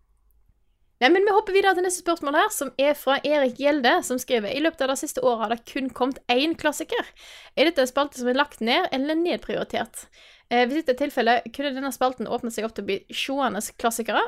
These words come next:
Savner at n-, noen nerder over gullkorn fra fortida. Føler ganske stor forskjell mellom filmtull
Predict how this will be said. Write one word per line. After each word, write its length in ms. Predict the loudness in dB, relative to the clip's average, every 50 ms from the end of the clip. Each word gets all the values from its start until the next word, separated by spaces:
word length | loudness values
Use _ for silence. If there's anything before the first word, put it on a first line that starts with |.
| -4 -6
Savner 400 | -2 0 2 2 2 0 -2 -2
at 80 | -2
n-, 100 | -4 -6 -6 -4 -4
noen 320 | -4 -4 -2 -2 -2 0 2
nerder 360 | 2 2 2 2 0 0 0 0
over 140 | 0 0 -2
gullkorn 560 | -2 -2 -2 -2 -4 -2 0 0 0 0 -2
fra 220 | 0 4 4 4 4
fortida. 600 | 2 0 -2 -4 -4 -4 -4 -2 2 4 2 2 2 -4 -16 -20 -20 -20 _
Føler 240 | 0 2 4 4 2
ganske 320 | 0 -2 -4 -6 -8 -8
stor 160 | -4 -2 -2 -2
forskjell 380 | -2 -2 -4 -4 -4 -4 -4 -2
mellom 300 | -2 -2 -4 -4 -6 -6
filmtull 560 | -4 -4 -2 -2 -2 -2 -2 0 0 0 0